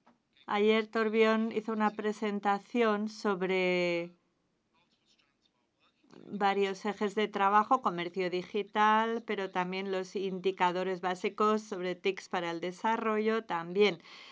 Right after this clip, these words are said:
damos asistencia técnica y capacitación. Sobre esto tenemos un curso de e-learning al respecto y varios países que nos han pedido asistencia técnica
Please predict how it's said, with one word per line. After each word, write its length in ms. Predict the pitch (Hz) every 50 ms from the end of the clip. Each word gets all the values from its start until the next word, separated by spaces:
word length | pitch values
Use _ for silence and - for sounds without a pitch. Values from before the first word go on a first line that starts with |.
| - - - - -
damos 540 | 196 180 185 190 185 190 196 202 202 - -
asistencia 840 | 190 180 180 - 196 185 185 - 196 185 180 180 - 190 175 165
técnica 580 | 165 - - 220 226 233 254 262 262 262 269 254
y 60 | 247
capacitación. 840 | 247 214 190 - 196 180 180 - 175 - - 175 175 180 - 202 226
Sobre 260 | 247 254 220 190 190 196
esto 220 | 196 196 247 240
tenemos 380 | 240 208 190 190 190 196 190 -
un 160 | 196 190 185
curso 640 | 185 - - 220 214 208 - - - 202 180 170 165 - - - - - - _
de 760 | - 202 190 175 180 185 190 185 185 180 180 180 175 170 - -
e-learning 840 | - 226 220 208 208 196 196 196 202 208 208 220 233 262 277 294 294
al 200 | 262 - 190 190
respecto 760 | 185 190 185 185 185 175 - - - - 240 240 240 - 277 269
y 80 | 262 254
varios 400 | 240 - 233 247 240 233 226 -
países 840 | - 226 208 208 226 262 269 254 - - 190 202 208 208 208 -
que 460 | - - - 196 190 196 202 208 202 -
nos 220 | 202 196 196 185
han 120 | 202 202 196
pedido 280 | 208 208 202 202 202
asistencia 800 | 208 214 208 - 214 196 190 - 214 190 196 - 220 208 202 202
técnica 760 | 202 - - 202 180 202 196 202 196 196 - 208 208 214 220